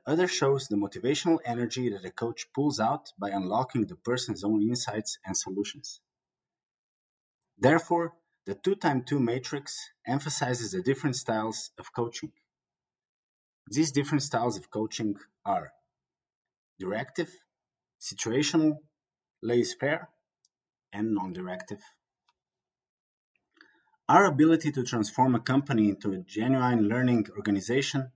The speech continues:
depends on making coaching an organizational capacity that fits integrally within the company's culture. To do so, researchers suggest a cultural transformation that involves the following steps.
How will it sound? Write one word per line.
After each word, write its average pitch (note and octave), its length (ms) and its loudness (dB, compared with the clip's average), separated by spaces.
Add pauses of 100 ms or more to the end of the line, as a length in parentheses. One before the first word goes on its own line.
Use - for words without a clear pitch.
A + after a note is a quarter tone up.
depends B2+ 380 -2
on G2+ 120 2
making A#2 360 -2
coaching B2+ 500 -4 (100)
an G#2+ 140 0
organizational G2+ 680 -2
capacity A2+ 760 -4
that F2+ 160 -10
fits - 460 -2 (500)
integrally C3+ 760 0
within G#2 260 -2
the G2+ 80 -2
company's A#2+ 500 0
culture. - 380 -10 (1400)
To A2 80 -2
do F3+ 140 6
so, C#3 400 -2
researchers C#3 720 0
suggest G#2+ 580 -6
a - 60 -18
cultural C3+ 500 -2
transformation G#2+ 840 0
that G2 140 -10
involves G2 440 -2
the E2 100 -8
following G2+ 460 0
steps. - 560 -8